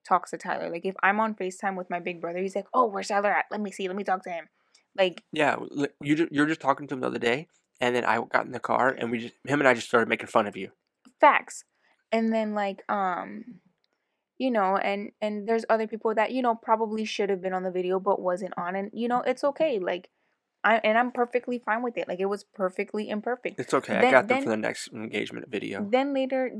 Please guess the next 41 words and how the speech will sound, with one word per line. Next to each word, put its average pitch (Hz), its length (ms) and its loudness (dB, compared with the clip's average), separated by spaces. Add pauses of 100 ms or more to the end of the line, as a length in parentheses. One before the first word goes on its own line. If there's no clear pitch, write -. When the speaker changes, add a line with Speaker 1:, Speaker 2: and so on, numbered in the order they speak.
Speaker 1:
the, 214 420 0 (420)
the 220 160 0
actual, 220 420 -4
like, 196 220 -8 (180)
whole 226 300 0
engagement 196 680 -4
thing, 175 180 -10
like, 175 220 -8 (500)
I 214 140 8
wouldn't 262 260 0
have 196 220 -2
it, - 100 -10
had 160 220 -2
it 165 120 -8
like 165 240 -8
that, 165 240 -2
like, - 200 -6 (240)
me 196 240 0
wearing 185 300 -2
slides 165 580 -4
with 175 140 -4 (100)
highlighter 180 480 0
colored 175 360 0
socks - 440 2
and 175 160 -8
being 185 300 -6
sick - 460 -4
with 185 120 -4
the 147 180 0 (100)
hood 202 160 0
on 190 100 -2
my 180 160 -4
face, 190 300 -6
like, 190 160 -8 (260)
you 247 140 -2
could 220 160 -2
barely 214 260 0
tell 202 240 0
who 208 160 -6
I 220 200 2
am, 175 420 -8